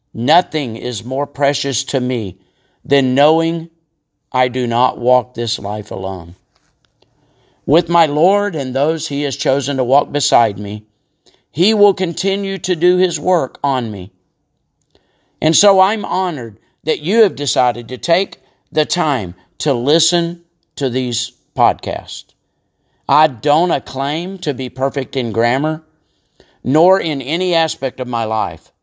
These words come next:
However, I will make every attempt to keep these podcasts simple, clear, and worded in a way that will make it easy to understand.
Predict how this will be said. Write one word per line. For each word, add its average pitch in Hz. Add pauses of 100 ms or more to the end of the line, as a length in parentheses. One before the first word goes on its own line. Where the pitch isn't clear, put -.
However, 151 (720)
I 151
will 190
make 123
every 160
attempt 135 (640)
to 160
keep - (960)
these 156
podcasts 110 (160)
simple, 165 (800)
clear, 175 (640)
and 131
worded 160
in 175
a 180
way 123
that 113
will 117
make 117
it 110
easy 120
to -
understand. 110